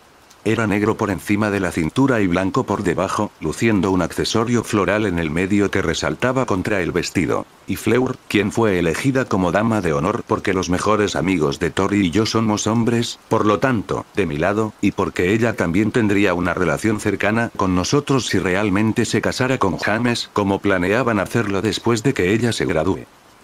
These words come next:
La media vela vestía un vestido de gasa azul claro con pétalos decorativos cerca del escote y en la cintura. También había progresado significativamente en su capacidad para controlar su herencia, ya que ninguno de los invitados estaba fascinado en su presencia.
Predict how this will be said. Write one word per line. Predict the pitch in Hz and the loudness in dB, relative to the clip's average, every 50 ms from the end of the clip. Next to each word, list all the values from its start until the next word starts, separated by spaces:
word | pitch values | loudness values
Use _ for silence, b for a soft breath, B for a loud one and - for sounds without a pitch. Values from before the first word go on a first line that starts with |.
| - - | -6 -2
La | 104 98 95 90 | 0 2 2 2
media | 95 110 110 101 95 92 71 | 2 0 2 2 0 0 0
vela | 78 92 98 101 92 | 0 0 2 2 0
vestía | 117 107 87 - - 98 104 107 107 | 0 -2 -2 -2 -2 0 0 0 0
un | 98 92 | 0 -2
vestido | 80 69 - - 113 110 104 101 85 | -2 -2 -2 -2 0 0 0 0 0
de | 78 | 0
gasa | 78 92 110 - 107 87 78 | -2 -2 -2 0 0 -2 -2
azul | 73 - - 101 104 101 | -2 0 0 0 0 0
claro | - 135 135 139 135 135 - | 0 0 0 2 0 0 0
con | 92 82 76 - | 0 -2 0 0
pétalos | 131 139 135 - 131 92 85 82 | 0 0 0 0 0 0 0 0
decorativos | 90 90 - 110 98 85 78 - 110 110 110 113 98 - | -2 -2 0 0 0 0 0 0 0 0 0 0 -2 -2
cerca | - 101 101 107 - 120 104 | -2 -4 -2 -2 -2 -2 0
del | 95 85 80 | 0 0 0
escote | 80 80 - 110 113 107 - 110 | -2 0 0 0 2 2 2 0
y | 95 87 | 2 2
en | 82 85 | 0 0
la | 82 78 | -2 -2
cintura. | - 90 80 78 76 95 85 - - - - - - - - - - - - - | -2 -2 -2 0 0 0 0 -2 -2 -8 -12 -16 -20 -20 -20 -20 -20 -20 -8 -4
También | 98 87 85 82 107 120 127 | -4 -2 0 2 2 2 2
había | 120 101 110 123 123 113 | 2 2 2 2 2 2
progresado | 113 98 87 80 76 - - 107 110 107 117 107 | 0 0 0 0 -2 -2 -2 -2 0 0 0 0
significativamente | - 139 107 104 92 82 - 87 78 - - - 135 135 127 117 123 131 123 104 113 104 | 2 2 2 2 2 0 -2 -2 -2 -2 0 0 2 2 2 2 2 2 0 0 0 0
en | 101 95 | 0 0
su | - - 95 | 0 -2 -2
capacidad | - 80 - 80 76 - - 85 90 107 117 - | -2 -2 -2 -4 -4 -2 -2 0 0 0 -2 -2
para | - 117 107 95 90 | -4 -4 -2 -2 -2
controlar | - 98 87 78 - 78 76 85 98 92 95 | -2 -2 -2 -2 -2 -2 0 0 0 -2 -2
su | - 87 | -2 -2
herencia, | 76 73 95 107 101 - - 101 101 98 - - - | -2 0 0 0 0 0 0 0 -2 -2 -6 -8 -4
ya | 87 104 117 120 | -2 -2 0 0
que | - 131 113 | 0 0 0
ninguno | 95 87 87 92 110 131 135 123 113 | 2 2 2 2 4 4 4 4 2
de | 104 95 | 2 2
los | 82 78 - | 2 0 0
invitados | 98 92 87 87 90 113 123 131 135 113 - | 0 0 0 0 2 2 2 2 0 0 0
estaba | 107 - - 117 110 117 107 | -2 -2 -2 -2 0 -2 -2
fascinado | - 82 73 - - 92 80 78 92 101 95 101 98 | -2 -4 -6 -4 -2 -2 0 0 0 0 0 0 0
en | 92 | 0
su | 87 - 107 95 | 0 -2 -2 0
presencia. | - 92 90 - 123 101 80 67 65 - 69 - - | 0 0 0 0 0 -2 -2 -4 -6 -6 -6 -6 -6